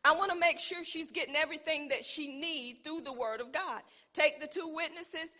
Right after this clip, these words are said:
she don't receive them. This is the last step. This was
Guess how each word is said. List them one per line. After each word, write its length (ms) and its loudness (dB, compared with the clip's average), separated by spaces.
she 180 -2
don't 240 2
receive 460 -8
them. 340 -6
This 180 -2
is 140 -6
the 100 2
last 460 10
step. 360 -6
This 260 -2
was 220 -8